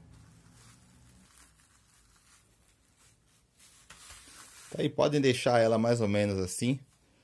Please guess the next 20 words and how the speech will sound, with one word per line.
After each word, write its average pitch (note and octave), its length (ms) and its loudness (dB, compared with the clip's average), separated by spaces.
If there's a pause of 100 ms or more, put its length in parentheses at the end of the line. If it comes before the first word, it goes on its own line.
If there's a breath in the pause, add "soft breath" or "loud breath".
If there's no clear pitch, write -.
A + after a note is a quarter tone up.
(260 soft breath)
desse G2 360 -2
tamanho, C3+ 480 0
tá? C#3 260 0 (2000 loud breath)
Aí C#3 180 6
vocês D3+ 360 0
vão D#3 200 4
com F#3 260 0
o F3+ 40 2
dedo G3 260 4
mesmo, C#3+ 360 8
tá? C3 240 0
Vocês A2 180 -10
vão A#2+ 140 0
dar B2 160 2
uma B2 360 0 (220)
apertada G#2+ 720 -2
aqui, B2+ 320 -6
ó, A#2 40 -2
embaixo, G2+ 540 -2
ó. D#2+ 100 -4